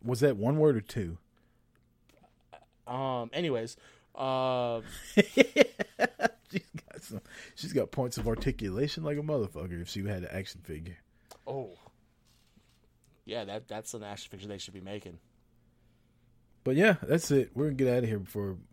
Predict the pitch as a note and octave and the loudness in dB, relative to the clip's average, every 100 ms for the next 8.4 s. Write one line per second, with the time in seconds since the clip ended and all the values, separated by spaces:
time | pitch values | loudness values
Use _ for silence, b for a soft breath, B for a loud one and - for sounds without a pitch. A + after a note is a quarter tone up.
0 | - G2 G#2+ F#2+ A2+ G2 F#2+ F#2+ F#2 F#2 | -10 -4 -4 -2 -2 -2 -4 -4 -4 -4
1 | F#2+ G#2 F2 F2 - b b b F2+ - | -4 -6 -6 -8 -12 b b b -4 -2
2 | F#2+ G2 G2+ C#2+ F2+ - F#2+ E2 - D#2 | -4 -2 -6 -4 -6 -6 -6 -8 -8 -8
3 | - b b b b - D4 F3 G#3+ D#3 | -10 b b b b 4 6 12 12 12
4 | E3+ F3 - E3+ D3+ C3+ E3+ E3 C3+ C3+ | 10 8 8 8 10 8 8 8 8 12
5 | D#3+ F3+ - - F#3+ E3+ C#3 A#2 A2 - | 12 8 2 4 6 6 4 -2 -2 6
6 | D#3 D#3 E3 F#3+ G#3+ b b b b b | 8 10 8 2 -4 b b b b b
7 | b _ _ - D3 D3+ D#3 C3 A2 G#2 | b _ _ 6 10 12 12 12 6 4
8 | - G2+ F#2+ F2+ | 2 -2 -2 -4